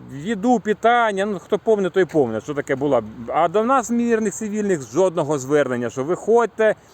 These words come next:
зелений коридор, не будемо стріляти». Такого не було.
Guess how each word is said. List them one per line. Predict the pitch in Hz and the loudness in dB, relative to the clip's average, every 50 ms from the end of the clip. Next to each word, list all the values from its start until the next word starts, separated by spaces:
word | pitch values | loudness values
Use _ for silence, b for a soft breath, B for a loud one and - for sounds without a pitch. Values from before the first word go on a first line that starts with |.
| b b b | b b b
зелений | 135 135 190 190 220 214 214 214 | -8 -4 0 2 2 4 4 2
коридор, | - - 214 208 214 202 170 165 214 233 233 226 220 - b b b b b | 2 0 0 0 0 0 2 2 4 6 4 4 2 0 b b b b b
не | - 180 196 | -4 -2 -2
будемо | 180 208 220 185 208 190 | -2 -2 -2 -2 -2 -4
стріляти». | - - - 202 202 202 214 220 220 220 220 - b b b b b b b b b _ _ _ - | -4 -4 -4 -4 -2 0 2 2 2 2 0 -2 b b b b b b b b b _ _ _ -6
Такого | 143 139 - - 202 226 220 180 139 135 123 | -6 -6 -4 0 2 4 4 4 2 -2 -4
не | 117 123 175 190 175 | -2 -2 0 0 0
було. | 123 117 156 175 151 120 131 160 156 123 104 | 0 0 0 0 0 2 2 2 2 2 2